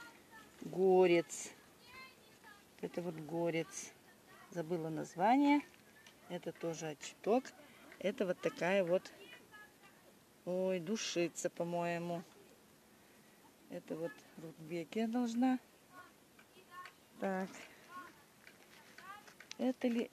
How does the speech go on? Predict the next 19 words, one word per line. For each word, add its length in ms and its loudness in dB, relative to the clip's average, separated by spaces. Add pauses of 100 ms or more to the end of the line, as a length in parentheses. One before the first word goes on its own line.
(120)
рудбекия 680 2
или 100 4
гайларди? 760 6
Я 120 6
вот 140 2
садила 380 2
семенами, 580 4
ну 240 0
вот. 200 -2 (1700)
Все 240 -4
перепутала. 800 -4 (1200)
Здесь 300 -2
вот 120 -6
что-то 220 -4
посеяла 540 0
семенами, 540 4
я 60 0
не 120 -2
помню. 440 0